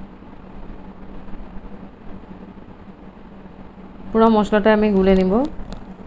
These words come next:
জিরে পাউডার আর দিব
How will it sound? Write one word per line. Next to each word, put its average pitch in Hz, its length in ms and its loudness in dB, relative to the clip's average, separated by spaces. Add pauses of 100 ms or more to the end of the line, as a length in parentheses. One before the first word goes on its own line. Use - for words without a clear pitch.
(3000)
জিরে 196 260 10
পাউডার 202 420 10 (480)
আর 185 200 8
দিব 190 180 6